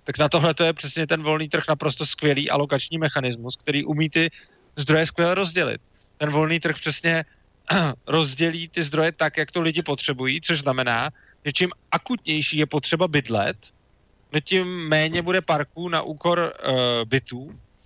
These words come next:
a čím akutnější je potřeba zeleně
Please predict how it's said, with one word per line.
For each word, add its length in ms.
a 80
čím 260
akutnější 580
je 80
potřeba 520
zeleně 680